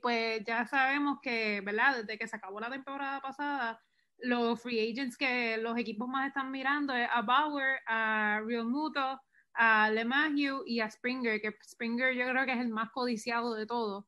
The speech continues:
Y obviamente Lindor, pero ya Lindor básicamente esta semana se casó con los indios, o sea, no está full, full, full casado,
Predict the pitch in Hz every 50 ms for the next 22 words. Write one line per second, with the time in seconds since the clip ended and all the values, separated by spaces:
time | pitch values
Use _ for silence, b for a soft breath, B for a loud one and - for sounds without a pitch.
0 | b b b b b b b - 247 226 214 220 233 254 277 285 285 277 247 226
1 | 214 208 196 214 214 208 214 226 - _ _ 247 233 226 226 226 220 208 226 226
2 | 226 226 240 254 254 254 269 262 254 254 240 226 262 269 277 269 269 233 226 240
3 | 226 - 247 240 262 262 262 269 269 269 247 262 254 247 240 233 226 220 233 220
4 | - 254 240 - 285 254 247 254 262 262 262 240 - 262 233 226 214 220 220 -
5 | 233 226 226 247 254 247 254 - - 240 240 247 240 226 202 202 - 226 - 233
6 | 214 208 214 214 - 311 294 - - 294 302 302 320 311 285 - - 311 294 294
7 | - 294 247 - - 285 277 262 240 226 226 -